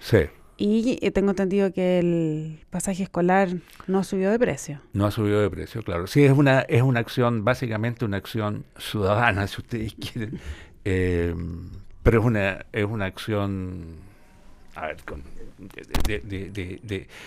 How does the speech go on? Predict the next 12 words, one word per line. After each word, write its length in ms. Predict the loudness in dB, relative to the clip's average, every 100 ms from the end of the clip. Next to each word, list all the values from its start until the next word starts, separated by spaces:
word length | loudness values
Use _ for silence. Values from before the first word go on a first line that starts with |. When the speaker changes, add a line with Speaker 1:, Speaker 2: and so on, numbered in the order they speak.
| -20 -16 -6
Speaker 1:
de 120 | 2
propósitos 560 | 4 6 4 4 2
claros, 500 | 4 6 6 6 -2
digamos, 440 | -4 -4 -4 -4 -2
para 160 | -2 0
Speaker 2:
Sí. 60 | 0
Speaker 1:
alterar 320 | 0 0 0
el 140 | 2 4
orden, 640 | 6 4 0 -4 -4 -8 -8
para 760 | -8 -8 -8 -10 -10 -10 -12 -14 -20 -20 _ _ -6
generar 400 | -2 2 2 4
problemas. 560 | 6 6 4 -2 -8